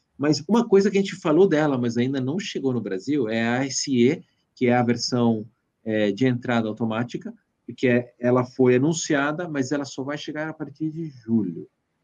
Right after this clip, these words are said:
Então, como spoiler, tanto a S E como a X E,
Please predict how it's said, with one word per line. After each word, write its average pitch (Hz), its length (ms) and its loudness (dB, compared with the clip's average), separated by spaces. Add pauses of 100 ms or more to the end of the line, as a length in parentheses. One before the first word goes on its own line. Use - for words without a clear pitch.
(100)
Então, 127 540 -4 (720)
como 160 220 2
spoiler, 113 680 2 (420)
tanto 139 240 0
a 135 40 4
S 135 260 2
E 131 160 6
como 120 160 -6
a 107 40 -8
X 104 320 -8
E, 135 280 4